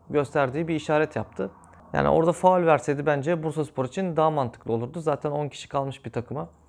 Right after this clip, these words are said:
e, free kick vermek daha mantıklı diye düşünüyorum. Bu pozisyondan bir dakika sonra da, e, Boluspor'un, e, golü geldi. Soldan ortaladıkları topta Taha'yı geçen top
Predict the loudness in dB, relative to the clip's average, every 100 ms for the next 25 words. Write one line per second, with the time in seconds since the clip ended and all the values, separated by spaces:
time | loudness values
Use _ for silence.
0 | -20 _ -6 -6 -4 -6 -6 -10 0 2
1 | 2 0 2 2 0 -4 -4 -2 0 -2
2 | -4 -10 -12 -12 -18 _ _ 0 2 2
3 | 0 -2 -2 -2 -2 2 0 0 -4 0
4 | -2 0 -2 -4 -14 _ -6 -4 -4 0
5 | 0 0 -4 -4 -4 -6 -14 _ -4 -2
6 | 2 2 2 -2 -2 -6 -6 -6 -4 -2
7 | 0 0 0 0 -2 -4 -8 -4 -2 -2
8 | -6 -10 -8 -4 -6 -2 2 2 2 -2
9 | -4 -4 -4 -6